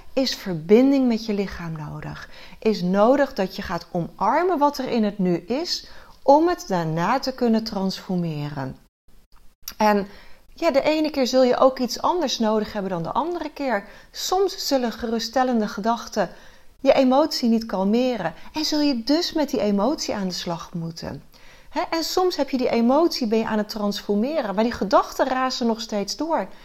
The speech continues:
Dan zul je even heel bewust een andere keuze moeten maken om er ook ge-, andere gedachten bij te creëren. Dus als je dit geheel ziet, dan kun je het doorbreken.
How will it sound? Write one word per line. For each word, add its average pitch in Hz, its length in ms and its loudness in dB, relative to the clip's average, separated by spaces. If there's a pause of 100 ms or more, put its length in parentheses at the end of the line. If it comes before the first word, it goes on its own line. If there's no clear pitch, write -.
(220)
Dan 311 120 -4
zul 339 180 0
je 320 120 4
even 320 300 2
heel 415 340 4
bewust 339 320 2
een 320 80 0
andere 302 340 0
keuze 320 400 4
moeten 220 260 0
maken 165 420 -6 (320)
om 370 200 2
er 339 160 2
ook 320 200 4
ge-, - 220 -4
andere 269 380 2
gedachten 214 460 -2
bij 160 200 -8
te - 120 -14
creëren. 151 680 -10 (720)
Dus - 300 -6 (800)
als 392 300 4
je 226 160 -2
dit 359 240 0
geheel 240 520 0
ziet, 226 520 0 (680)
dan 254 280 4
kun 254 140 0
je 226 240 4
het 202 140 -4
doorbreken. 165 920 -8